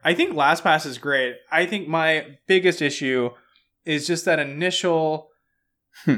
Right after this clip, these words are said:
Speaker 1: pain of migrating over to a password management system. That's not unique to LastPass. Um, so I don't think that that's something I can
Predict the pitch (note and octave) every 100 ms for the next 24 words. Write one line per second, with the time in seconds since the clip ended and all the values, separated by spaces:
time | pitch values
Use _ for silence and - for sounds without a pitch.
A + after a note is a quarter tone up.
0 | - - - D#3+ D3+ C3 B2 C3+ B2+ D3
1 | C#3+ C#3+ D3+ D3+ C3+ C3+ D3 D3 D3+ D#3
2 | C3 A#2+ C3+ C3 D3 B2+ A#2+ B2 D#3 C#3
3 | D#3 E3 F3 E3 E3+ F#3+ A#3+ E3+ D3+ B2+
4 | A#2 - C#3+ C#3+ D3+ - D#3 D#3+ - -
5 | _ _ C3+ C3 A#2+ A#2+ - C3+ B2+ B2+
6 | - - _ D#3 E3+ E3 D3+ C#3 D#3 C#3+
7 | C3+ C3 C3+ B2+